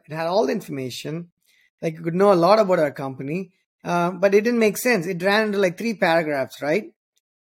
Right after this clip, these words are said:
Who, um, uh, my understanding is most people read, spend eight to ten seconds, if that, if,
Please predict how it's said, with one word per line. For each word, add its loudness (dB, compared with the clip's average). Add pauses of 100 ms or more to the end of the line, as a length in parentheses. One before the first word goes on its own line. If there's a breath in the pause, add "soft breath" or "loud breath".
(580)
Who, -4
um, -6
uh, -8 (140)
my -2
understanding -2
is 0
most 0
people -2
read, -4
spend -6
eight -6
to -20
ten -2
seconds, -4
if -2
that, 2
if, -8